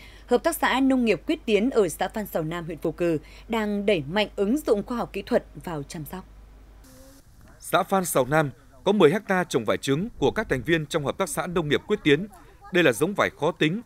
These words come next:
Speaker 2: đòi hỏi tăng cường áp dụng khoa học kỹ thuật và chăm sóc để khắc phục tình trạng ra hoa cách năm.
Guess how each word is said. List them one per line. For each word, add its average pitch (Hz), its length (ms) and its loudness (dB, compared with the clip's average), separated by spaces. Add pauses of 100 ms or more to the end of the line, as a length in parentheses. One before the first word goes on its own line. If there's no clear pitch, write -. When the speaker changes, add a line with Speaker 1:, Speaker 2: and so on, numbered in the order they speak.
(260)
Speaker 2:
đòi 143 160 0
hỏi 135 140 2
tăng 190 240 -4
cường 131 220 2
áp 202 160 -6
dụng 123 280 -2
khoa 170 100 -6
học 131 120 -4
kỹ 190 120 -6
thuật 123 200 0 (100)
và 104 100 -4
chăm 131 160 -6
sóc 226 280 0 (320)
để 127 120 4
khắc 240 160 -2
phục 147 200 -2
tình 127 200 -2
trạng 107 280 -2
ra 165 140 -4
hoa 143 220 -4
cách 160 200 -8
năm. 127 180 -4